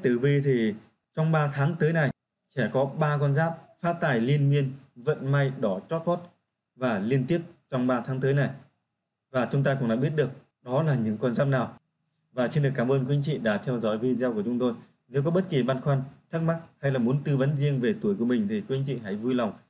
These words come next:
ghi rõ rồi để lại cái lời bình luận bên dưới của video. Và ban biên tập sẽ phản hồi lại các bạn trong cái thời gian sớm nhất. Nếu các bạn là những người lần đầu tiên đến với kênh Lê Lực Tử Vi hoặc là những ai còn chưa đăng ký kênh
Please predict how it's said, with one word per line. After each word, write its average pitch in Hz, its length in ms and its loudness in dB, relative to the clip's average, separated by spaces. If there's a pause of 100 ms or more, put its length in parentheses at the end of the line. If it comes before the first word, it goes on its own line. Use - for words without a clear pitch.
(160)
ghi 139 180 2
rõ 127 300 0 (260)
rồi 117 200 0
để 104 200 2
lại 113 220 0
cái 135 80 -4
lời 127 140 0
bình 107 220 2
luận 110 200 0
bên 120 160 -2
dưới 127 200 2
của 117 60 -4
video. 117 360 -2 (760)
Và 123 260 0
ban 131 240 2
biên 139 140 2
tập 131 180 0
sẽ 110 240 -4
phản 113 160 -2
hồi 123 180 2
lại 110 200 0
các 143 60 -2
bạn 143 260 0
trong 123 160 0
cái 143 100 -2
thời 123 120 0
gian 117 240 -2
sớm 135 160 -6
nhất. 156 180 0 (500)
Nếu 143 140 0
các 180 100 0
bạn 160 280 -2
là 123 100 2
những 117 200 2
người 131 140 2
lần 113 180 2
đầu 117 140 2
tiên 139 220 2 (280)
đến 135 200 2
với 147 100 2
kênh 143 240 2
Lê 135 120 4
Lực 131 220 0
Tử 107 140 0
Vi 127 220 2 (360)
hoặc 113 100 -6
là 120 100 2
những 117 180 2
ai 135 220 2
còn 113 180 0
chưa 135 180 2
đăng 127 160 0
ký 135 160 -2
kênh 139 200 2